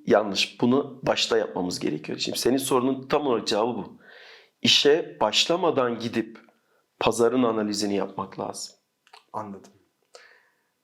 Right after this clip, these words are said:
Speaker 2: Anladım İbrahim Bey. Ders oldu bana da <laughs> şimdi.
Speaker 1: Yani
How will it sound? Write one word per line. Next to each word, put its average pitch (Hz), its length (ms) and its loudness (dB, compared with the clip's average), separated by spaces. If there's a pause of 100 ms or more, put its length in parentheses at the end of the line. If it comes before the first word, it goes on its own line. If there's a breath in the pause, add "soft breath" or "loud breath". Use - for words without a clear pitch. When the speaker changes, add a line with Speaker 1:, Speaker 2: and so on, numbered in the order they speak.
Speaker 2:
Anladım 104 480 -8
İbrahim 95 320 -8
Bey. - 240 -18 (320)
Ders 131 400 2
oldu 113 300 2
bana 147 300 2
da - 120 -4
<laughs> - 60 -8
şimdi. 160 320 -2 (260)
Speaker 1:
Yani 131 220 4